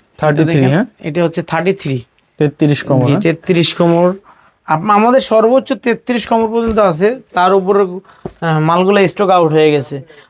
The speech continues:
Speaker 2: আর যার যেটা লাগবে একটু দ্রুত নক করবেন, পরে শেষ হয়ে গেলে কিন্তু আর দিতে পারবো না ভাইয়া। Only for ছয়শো পঞ্চাশ টাকা, only for ছয়শো পঞ্চাশ টাকা। এই যে দেখেন, only for ছয়শো পঞ্চাশ টাকা। এই যে
Speaker 1: খুব
Speaker 2: দেখেন।
Speaker 1: সুন্দর।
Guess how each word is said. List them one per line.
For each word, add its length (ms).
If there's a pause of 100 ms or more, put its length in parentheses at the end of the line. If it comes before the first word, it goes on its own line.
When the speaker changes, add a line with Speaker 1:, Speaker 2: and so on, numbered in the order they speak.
(100)
Speaker 2:
আর 220
যার 280
যেটা 240
লাগবে 320
একটু 160
দ্রুত 400
নক 240
করবেন, 420 (100)
পরে 140
শেষ 300
হয়ে 180
গেলে 240
কিন্তু 220
আর 80
দিতে 240
পারবো 240
না 100
ভাইয়া। 200 (480)
Only 400
for 280 (340)
ছয়শো 340
পঞ্চাশ 340
টাকা, 320 (560)
only 320
for 120
ছয়শো 320
পঞ্চাশ 300
টাকা। 200
এই 80
যে 80
দেখেন, 280 (640)
only 300
for 100
ছয়শো 360
পঞ্চাশ 320
টাকা। 280 (920)
এই 120
যে 60
Speaker 1:
খুব 80
Speaker 2:
দেখেন। 180
Speaker 1:
সুন্দর। 280